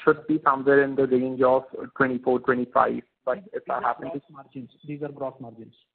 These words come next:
Speaker 1: Okay, these are gross margins. Okay.
Speaker 2: Yeah.
Speaker 1: Uh, could you throw, uh, some light on... I, I believe your gross margins are in the range of thirty, right?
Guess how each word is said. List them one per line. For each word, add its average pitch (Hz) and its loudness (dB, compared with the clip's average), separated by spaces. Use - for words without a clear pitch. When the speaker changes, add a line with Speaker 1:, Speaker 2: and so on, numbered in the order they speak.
Speaker 1:
Okay, 147 0
these 131 -2
are 127 2
gross 120 0
margins. 127 -6
Okay. 117 -2
Speaker 2:
Yeah. - -20
Speaker 1:
Uh, 156 4
could 165 0
you 208 0
throw, 196 0
uh, 139 2
some 156 -4
light 131 0
on... 135 -2
I, 170 4
I 180 0
believe 247 -4
your 180 6
gross 147 4
margins 151 2
are 139 4
in 139 -2
the 139 2
range 131 0
of 135 0
thirty, 113 0
right? 139 -6